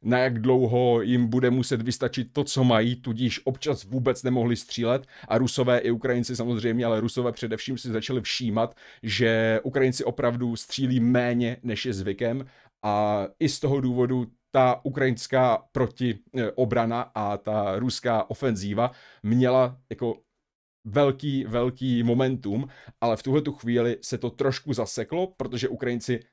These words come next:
začali zase střílet, protože už jim začaly přicházet nějaký dodávky, které přicházejí z Evropy a ze Spojených států. To ještě není to ono, ale zároveň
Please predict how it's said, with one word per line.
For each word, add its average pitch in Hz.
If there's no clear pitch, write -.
začali 123
zase 117
střílet, 117
protože 120
už -
jim 123
začaly 120
přicházet 120
nějaký 117
dodávky, 117
které 117
přicházejí 113
z -
Evropy 113
a 110
ze 110
Spojených 117
států. 117
To 120
ještě 117
není 120
to 127
ono, 113
ale 120
zároveň 123